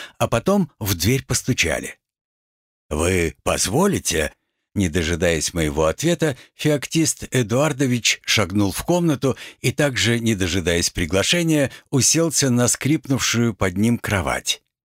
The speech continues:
На нем был все тот же льняной костюм, черные круглые очки, как у Базилио, и растоптанные итальянские сандалии.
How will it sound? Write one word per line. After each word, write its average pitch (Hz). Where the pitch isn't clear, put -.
На 123
нем 170
был 139
все 123
тот 156
же 127
льняной 117
костюм, 85
черные 92
круглые 80
очки, 151
как -
у 131
Базилио, 117
и -
растоптанные 139
итальянские 120
сандалии. 78